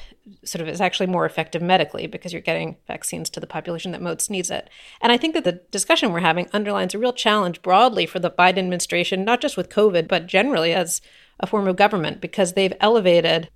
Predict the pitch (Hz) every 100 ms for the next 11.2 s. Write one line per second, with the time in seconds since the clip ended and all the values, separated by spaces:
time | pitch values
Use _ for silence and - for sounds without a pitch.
0 | - 196 185 214 196 190 180 175 - 170
1 | 170 - 170 135 139 - 190 165 170 185
2 | 185 180 - - 165 170 170 165 160 -
3 | 185 170 165 180 175 165 165 165 160 170
4 | 160 165 160 - 165 156 - 170 175 -
5 | 175 160 156 - 185 175 - 180 190 170
6 | 156 151 185 165 170 165 160 - 185 175
7 | 165 160 - 156 160 - - - - -
8 | 175 165 190 165 165 - - 247 233 202
9 | 180 190 185 - 165 220 240 226 196 190
10 | 180 180 175 - 165 175 185 180 175 170
11 | 175